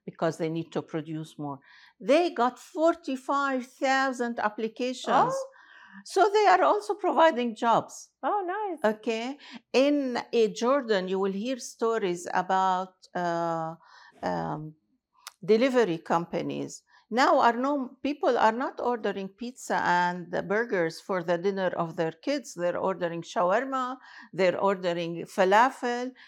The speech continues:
Speaker 1: and they're not getting the Coke or the Pepsi with their orders. They're l-, getting local alternatives or, uh, Iran or this visitor. So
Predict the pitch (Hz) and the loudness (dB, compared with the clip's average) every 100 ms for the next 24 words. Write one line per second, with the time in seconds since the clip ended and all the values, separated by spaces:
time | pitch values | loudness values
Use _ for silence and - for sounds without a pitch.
0 | - 208 196 202 202 254 294 214 262 - | -6 -2 0 0 0 0 0 0 0 0
1 | 226 185 175 - 226 220 202 185 175 170 | -2 -2 -4 0 0 0 0 -2 -2 -4
2 | 247 262 - 226 185 175 180 175 208 247 | -4 -4 -4 -2 -2 0 0 2 2 0
3 | 208 185 - - - - 208 190 180 190 | 0 -2 -4 -16 -16 0 2 2 0 -4
4 | 185 170 226 233 226 202 - - 190 220 | -4 0 0 0 -2 -2 -6 -4 0 4
5 | 262 262 240 - 180 180 - 214 226 214 | 2 2 -2 0 0 -2 -2 0 0 -2
6 | 208 208 208 202 202 - - - - - | -4 -2 0 0 -4 -16 -20 -20 -6 0
7 | 190 185 185 175 165 170 165 170 170 180 | 2 2 0 -4 -4 -2 0 -2 0 0
8 | 180 196 220 220 214 220 _ - _ 175 | 0 -2 -4 -6 -8 -14 _ -20 _ -2
9 | 180 175 175 - - 196 202 190 180 165 | -2 -4 -10 -14 -10 -6 -4 -4 -6 -10
10 | - - - - 233 214 202 190 185 | -12 -20 -18 -2 2 4 4 0 -4